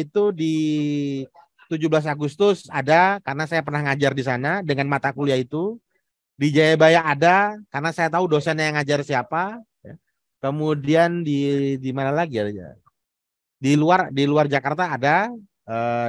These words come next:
di mana? Pangkal Pinang tempat saya ngajar juga itu ada.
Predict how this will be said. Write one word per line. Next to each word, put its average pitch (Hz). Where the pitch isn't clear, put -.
di 123
mana? 127
Pangkal 135
Pinang 160
tempat 135
saya 135
ngajar 127
juga 127
itu 147
ada. 113